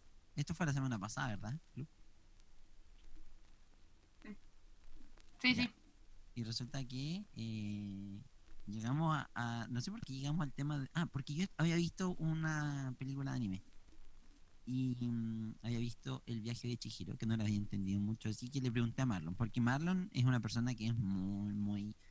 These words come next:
Speaker 1: experta en el tema, y tampoco la había visto, así que bueno, quedó ahí. Y Lu dijo, "¿Qué es eso?". <laughs>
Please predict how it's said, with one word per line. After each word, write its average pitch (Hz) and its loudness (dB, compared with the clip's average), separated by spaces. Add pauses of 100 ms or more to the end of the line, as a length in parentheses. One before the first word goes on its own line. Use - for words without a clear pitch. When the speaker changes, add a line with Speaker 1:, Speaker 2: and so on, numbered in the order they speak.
(340)
Speaker 1:
experta 127 -4
en 147 4
el 147 0
tema, 196 2 (100)
y 160 0
tampoco 131 2
la 139 2
había 156 2
visto, 269 -2
así 175 -4
que 139 -2
bueno, 104 2
quedó 123 2
ahí. 151 2 (440)
Y 143 6
Lu 151 6
dijo, 170 2 (140)
"¿Qué 220 6
es 196 10
eso?". 233 10 (120)
<laughs> 135 8